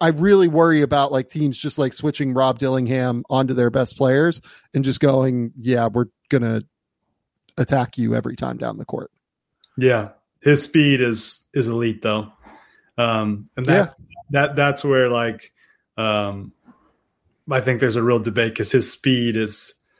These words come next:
Speaker 2: like, that's N B A speed. And there's only a few guys,
Speaker 1: Yeah.
Speaker 2: not even just N B A, that's elite N B A speed. Um, like, he made Kansas dudes just look like he,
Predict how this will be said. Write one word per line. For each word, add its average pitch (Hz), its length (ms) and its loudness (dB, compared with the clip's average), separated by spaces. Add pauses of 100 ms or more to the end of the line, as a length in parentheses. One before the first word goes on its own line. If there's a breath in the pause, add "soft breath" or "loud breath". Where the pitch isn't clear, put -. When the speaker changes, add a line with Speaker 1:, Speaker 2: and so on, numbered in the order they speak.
(460)
Speaker 2:
like, 127 160 0
that's 131 240 0
N 123 140 -2
B 113 160 -2
A 107 140 0
speed. 107 520 -4
And 117 140 -4
there's 120 220 0
only 123 200 2
a 113 60 -2
few 117 260 -4
guys, 110 340 0
Speaker 1:
Yeah. 156 200 2
Speaker 2:
not 156 280 4
even 127 180 -8
just 120 180 -4
N 120 60 -2
B 120 100 0
A, - 40 -2
that's 139 200 0
elite 143 280 4
N 120 120 0
B 110 140 -2
A 104 100 0
speed. 98 420 -8 (640)
Um, 113 400 0
like, 135 160 2
he 175 160 2
made 151 320 0
Kansas 127 480 -4
dudes 110 520 -6
just - 300 -10
look 104 220 -4
like 113 140 -4
he, 127 200 -6